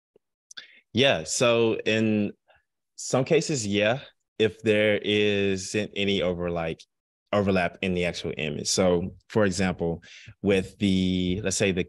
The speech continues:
well, we say the F here, right? So because the F is imported as one image, like, one flat image, there, I can't put, like, a shadow, like, right under this, like, crossbar here. Um,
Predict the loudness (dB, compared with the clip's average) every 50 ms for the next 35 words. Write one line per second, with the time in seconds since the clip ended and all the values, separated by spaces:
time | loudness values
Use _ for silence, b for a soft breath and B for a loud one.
0 | _ _ 0 2 2 2 2 0 0 0 0 0 -2 -2 -4 -4 -6 -12 -12 -8
1 | -6 -4 -2 -2 -2 -4 -4 -2 0 2 2 0 0 -2 -6 -4 0 2 2 4
2 | 4 4 2 2 0 -2 -4 -6 B B B B B B B B B -2 0 0
3 | 2 2 0 0 -2 -2 -2 0 0 0 -2 -2 -4 -6 -6 -6 -6 -6 -6 -6
4 | -4 -2 0 0 0 0 0 -2 -2 -2 -4 -4 -6 -6 -6 -6 -4 -4 -2 0
5 | 0 0 0 -2 -4 -6 -8 -8 -6 -4 -4 -2 -2 -2 -2 -2 -2 -2 -2 -4
6 | -2 -2 -2 0 0 0 0 0 -2 -8 B B B B B B B 0 2 2
7 | 2 2 2 2 2 0 0 -2 -6 _ _ _ _ _ _ _ _ _ _ _
8 | _ _ _ _ -8 -6 -4 -2 -2 -2 -2 -4 -2 0 0 2 2 0 -2 -4
9 | -4 -4 -2 -2 -2 -2 -2 -2 -4 -6 -4 -4 -4 -2 -2 -2 -2 -2 -2 -2
10 | -2 -2 -4 -4 -4 -2 -4 -4 -2 -2 -2 0 0 0 0 -2 -6 -8 -8 -8
11 | -8 -8 -6 -6 -6 -8 -10 -14 B B B B B B -6 -4 -2 -2 -2 -2
12 | -4 -4 -8 -10